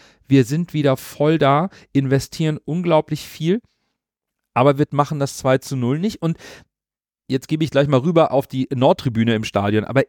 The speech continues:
ich wurde dann ein Stück weit nervös, weil Elversberg wirkte nicht geschlagen. Und manchmal reicht eben dieser Lucky Punch, der kam jetzt glücklicherweise nicht, aber ich wurde zunehmend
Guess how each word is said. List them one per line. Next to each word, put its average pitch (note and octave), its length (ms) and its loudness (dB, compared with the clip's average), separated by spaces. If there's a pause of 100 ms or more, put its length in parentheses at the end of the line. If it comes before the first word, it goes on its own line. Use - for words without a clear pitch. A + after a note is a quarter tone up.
(140)
ich G3+ 200 -4
wurde F#3 240 0
dann E3+ 240 0
ein D#3+ 80 -12
Stück - 340 -4
weit D3 240 2
nervös, C3 540 0 (320)
weil C#3 240 2 (160)
Elversberg D#3+ 720 0
wirkte F#3 380 0 (260)
nicht C3 460 -2
geschlagen. C3+ 800 -4
Und D3+ 200 -4
manchmal E3 400 2
reicht D#3+ 340 0
eben C3 160 0
dieser B2 200 2
Lucky A#2 280 2
Punch, B2 440 -6
der C3 140 0
kam - 320 -6
jetzt F#3 220 0
glücklicherweise A#2 560 0
nicht, E3 180 -8 (420)
aber D#3 240 4
ich B2+ 180 -6
wurde E3+ 220 2
zunehmend E3+ 640 -4